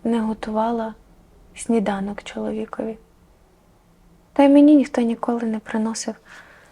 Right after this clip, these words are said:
каву в ліжко. Навіть на стіл не приносив. У мене ніколи не було такого побачення, щоб як в кіно,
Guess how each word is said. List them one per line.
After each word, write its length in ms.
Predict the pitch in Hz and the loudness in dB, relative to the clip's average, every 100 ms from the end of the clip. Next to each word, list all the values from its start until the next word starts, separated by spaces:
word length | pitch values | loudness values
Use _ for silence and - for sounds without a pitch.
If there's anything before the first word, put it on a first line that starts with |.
| _ _ _ _ | _ _ _ _
каву 340 | 220 214 220 | -6 -4 -4
в 100 | 214 | -4
ліжко. 600 | 214 214 220 - - 220 - _ _ _ _ _ _ _ _ _ | -2 -2 -6 -8 -8 -8 -14 _ _ _ _ _ _ _ _ _
Навіть 220 | 233 240 | 0 0
на 120 | 233 226 | 0 -4
стіл 380 | - 208 202 196 _ _ _ | -6 -4 -4 -6 _ _ _
не 100 | 220 | -8
приносив. 580 | 202 - 202 196 190 202 - _ _ _ _ _ _ _ _ _ _ _ _ _ _ _ _ _ _ _ _ _ _ _ - - - _ _ _ _ _ | -6 -4 -4 -6 -8 -12 -14 _ _ _ _ _ _ _ _ _ _ _ _ _ _ _ _ _ _ _ _ _ _ _ -20 -20 -20 _ _ _ _ _
У 40 | 262 | 4
мене 140 | 285 | 6
ніколи 380 | 277 269 302 285 | 6 6 6 6
не 100 | 254 | 4
було 240 | 233 269 | 6 4
такого 320 | 262 - 240 233 | 4 -2 -6 -4
побачення, 760 | 233 214 254 349 - 240 226 | -2 0 2 0 -2 -2 -2
щоб 300 | - - 226 | -4 -2 0
як 220 | 240 233 | 0 -2
в 100 | - | -12
кіно, 540 | - 247 233 226 208 | -2 0 2 0 -4